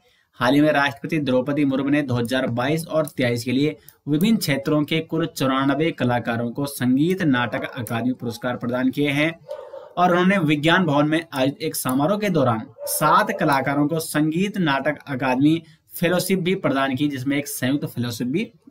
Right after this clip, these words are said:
शामिल है। बढ़ते हैं अपने अगले क्वेश्चन की ओर। हिंदी साहित्य भारतीय संस्था का तीन दिवसीय वैचारिक आयोजन दिल्ली में आयोजित किया जा रहा है। इस कार्यक्रम में उत्तराखंड का प्रतिनिधित्व किसके द्वारा किया जा रहा है?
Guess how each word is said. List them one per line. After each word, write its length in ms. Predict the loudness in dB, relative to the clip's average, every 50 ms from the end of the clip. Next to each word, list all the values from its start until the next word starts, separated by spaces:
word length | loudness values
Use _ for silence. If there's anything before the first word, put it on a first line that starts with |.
| -8
शामिल 380 | -4 -2 0 2 2 2 2 0
है। 200 | 0 -2 -2 -6 -10 _ _ _ _ _ _ _ _ _ _ _ _ _ _ _ _ _ _ _ _ _ 0
बढ़ते 240 | 2 2 4 4 2
हैं 80 | 2
अपने 140 | 2 0 -2
अगले 320 | -2 0 2 4 4 4 4
क्वेश्चन 280 | 2 0 0 0 0
की 80 | 0 -2
ओर। 80 | -2
हिंदी 380 | 0 2 2 2 2 2 2 0
साहित्य 380 | 0 2 2 2 2 2 0 -2
भारतीय 460 | -2 0 0 2 0 0 0 -2 -2
संस्था 400 | 0 -2 -2 -2 -2 -2 -2 0
का 180 | 0 -2 -4
तीन 400 | -4 -6 -4 -2 0 2 2 2
दिवसीय 400 | 2 2 2 2 0 0 0 -2
वैचारिक 600 | -2 -2 -2 -4 -4 -2 0 0 0 0 -2 -4 -4
आयोजन 400 | -2 -2 0 0 0 -2 -4 -4 -6 _ _ -20 _ -8 -4
दिल्ली 340 | 0 2 2 2 2 2
में 220 | 2 0 -2 -2 -4 -4 -2
आयोजित 300 | 0 2 2 0 0 -2
किया 220 | 0 2 2 4
जा 160 | 4 4 2
रहा 160 | 2 2 0 2
है। 260 | 2 0 0 -2 -4 -12 -20 _ _ _
इस 160 | -2 -2 -2 0
कार्यक्रम 480 | 2 2 4 4 2 2 2 2 2
में 80 | 2 0
उत्तराखंड 600 | 0 -2 -4 -2 0 2 2 2 2 0 0 0
का 160 | 0 0 -2
प्रतिनिधित्व 840 | -2 -2 -4 -4 -4 -2 0 2 4 4 4 4 2 2 0 2 2
किसके 460 | 2 0 -4 -4 -4 -2 -2 -2 -2
द्वारा 260 | 2 2 2 2 0 -2
किया 320 | -4 -2 0 0 0 0
जा 100 | 0 -2
रहा 180 | -2 -2 -2 -2
है? 200 | -2 -4 -6